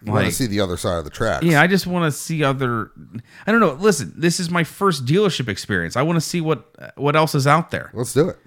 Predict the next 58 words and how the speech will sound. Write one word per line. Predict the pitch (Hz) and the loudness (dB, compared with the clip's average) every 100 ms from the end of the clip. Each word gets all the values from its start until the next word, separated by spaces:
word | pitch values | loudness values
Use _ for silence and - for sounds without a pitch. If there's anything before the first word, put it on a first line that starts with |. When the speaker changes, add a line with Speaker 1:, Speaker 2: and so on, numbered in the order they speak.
| - | -6
Speaker 2:
I, | 127 143 147 | 2 6 6
I | |
just, | 151 151 - | 6 0 -2
I | 135 | -4
think | 131 156 139 | -2 -2 0
on | 143 135 131 | 2 4 4
a | 127 | 2
s- | |
Speaker 1:
Let's | 117 185 226 | 6 6 6
just | 294 - | 2 2
go | 214 | 4
lease, | 185 139 156 139 - - | 4 2 -2 -4 -8 -4
uh, | 113 101 | -2 -2
like, | 104 101 | -4 -8
a | 110 | -10
cheap | - 123 | -8 -8
car. | - 95 - | -4 -4 2
Speaker 2:
That's | 165 | 4
what | 226 | 6
I'm | 202 | 4
saying. | - 240 120 - | 4 4 4 2
I | 123 | 0
think, | - 214 202 | 2 -2 -2
like, | 165 156 | -2 -2
it's | 147 143 | 0 0
something | - 180 175 123 120 | 2 2 2 2 6
real | 156 190 | 8 6
cheap. | - - 120 - | 4 0 0 0
Just | 113 123 - | -2 -2 -2
lease | 139 135 151 - | -2 0 0 -2
it | 185 175 - _ _ | -4 -4 -10 _ _
for | - 123 | -4 2
real | 110 156 170 | 6 6 6
Speaker 1:
He | 208 | 2
was | 233 | 4
Speaker 2:
cheap. | |
Speaker 1:
telling | - 233 | 4 4
us, | 151 | 0
like, | 127 | -4
forty-five | - 175 185 180 156 | -4 -2 0 0 0
bucks | 160 - | 0 -2
a | |
month, | 151 143 160 | -4 -4 2
you | 175 | 6
Speaker 2:
Yeah. | 185 | 6
Speaker 1:
can | 151 | 4
lease | 160 | -4
something. | - 80 - 71 65 | -8 -8 -8 -14 -8
Speaker 2:
And | 160 | -2
I | 185 | 0
thought, | 180 156 139 | 2 2 4
why | 175 196 | 6 6
not? | 208 214 | 6 2
Speaker 1:
Let's | - | 0
do | 127 85 | -4 -6
it. | - - | -12 -2
Speaker 2:
Why | 175 190 | 4 6
not? | 175 110 | 6 2